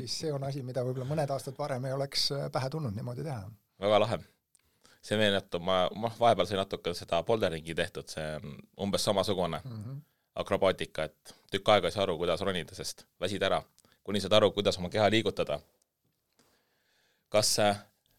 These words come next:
Speaker 2: kui palju need hobid ja harrastused nagu üldse nagu igapäevaelu sinu arust toetavad?
Speaker 1: Oi, väga palju. Ja, ja noh, vaat see, see sõltubki, et ma mingis mõttes see on nagu, noh,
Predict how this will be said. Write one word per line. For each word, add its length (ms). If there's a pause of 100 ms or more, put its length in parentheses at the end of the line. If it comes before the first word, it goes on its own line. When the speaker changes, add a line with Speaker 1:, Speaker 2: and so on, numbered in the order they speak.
(180)
Speaker 2:
kui 160
palju 320
need 160
hobid 320
ja 60
harrastused 520
nagu 220
üldse 220
nagu 100
igapäevaelu 640
sinu 220
arust 180
toetavad? 480 (1040)
Speaker 1:
Oi, 120
väga 200
palju. 240 (320)
Ja, 360
ja 120
noh, 80 (180)
vaat 220
see, 320
see 160
sõltubki, 480
et 80
ma 160 (880)
mingis 320
mõttes 320
see 140
on 160
nagu, 200 (1200)
noh, 180